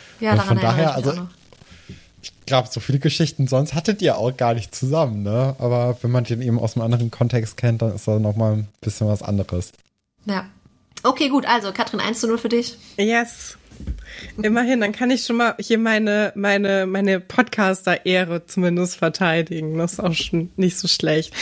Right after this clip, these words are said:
Speaker 3: Weil ich stehe immer sehr schlecht da beim Zitate raten. Das kann man vielleicht auch sagen. Ich lieg sehr oft auch daneben.
Speaker 1: Na, gucken wir mal. Vielleicht,
Speaker 3: Ja.
Speaker 1: äh, gewinnst du ja diese Runde.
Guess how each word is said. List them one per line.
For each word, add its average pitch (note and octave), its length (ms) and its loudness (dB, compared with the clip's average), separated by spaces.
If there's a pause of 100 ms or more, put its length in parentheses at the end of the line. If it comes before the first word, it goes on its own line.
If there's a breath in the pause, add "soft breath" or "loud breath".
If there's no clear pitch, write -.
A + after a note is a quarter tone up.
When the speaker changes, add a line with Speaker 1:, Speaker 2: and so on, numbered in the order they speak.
(140 loud breath)
Speaker 3:
Weil A3+ 180 2
ich D#4 100 -2
stehe B3 180 -4
immer B3+ 200 2
sehr A3 160 2
schlecht G3 380 0
da D#3+ 120 4
beim D#3 180 0
Zitate E3 520 0
raten. D#3 320 2
Das E3+ 120 -2
kann A#3+ 140 0
man G#3+ 120 2
vielleicht F3+ 300 -2
auch F3 180 0
sagen. D#3+ 240 0
Ich - 140 -4
lieg A3 280 0
sehr F3 240 2
oft - 260 -8
auch F3 120 -2
daneben. E3 600 -2 (560 loud breath)
Speaker 1:
Na, D4 100 0
gucken C#4+ 260 -2
wir F#3 60 2
mal. D#3+ 220 -2 (180)
Vielleicht, A3+ 360 -4
Speaker 3:
Ja. A3 260 2
Speaker 1:
äh, G#3+ 40 -4 (120)
gewinnst A#3+ 320 -2
du G3+ 60 -2
ja F#3+ 40 -2
diese F#3 220 -4
Runde. F#3+ 320 -4